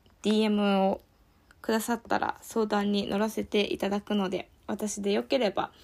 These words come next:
えー、ご連絡ください。待ってます。では、今日のエピソードは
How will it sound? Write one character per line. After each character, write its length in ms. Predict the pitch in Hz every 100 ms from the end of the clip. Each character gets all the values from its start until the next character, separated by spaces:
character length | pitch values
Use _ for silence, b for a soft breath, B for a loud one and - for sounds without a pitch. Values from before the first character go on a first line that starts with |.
| B B B B -
え 60 | -
ー、 340 | 180 - - - _ -
ご 100 | 190
連 140 | 185
絡 260 | 185 - 214
く 140 | 202
だ 100 | 208
さ 200 | 208 277
い。 120 | - -
待 180 | 220 196
っ 20 |
て 180 | - 190
ま 180 | 202 247
す。 160 | - b b b b b b b b _ _ _
で 100 | -
は、 200 | 339 247 - -
今 140 | 262 233
日 60 |
の 100 | 208
エ 80 | 214
ピ 140 | 208 208
ソ 220 | 208 190
ー 20 |
ド 160 | 190 214
は 240 | 269 262